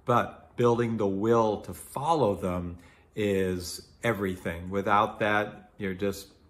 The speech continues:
wasting your time. Um, your people must have the desire to succeed.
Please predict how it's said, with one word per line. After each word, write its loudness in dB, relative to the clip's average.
wasting -4
your -2
time. -8
Um, -2
your -2
people 2
must -2
have 0
the -6
desire 0
to -4
succeed. -6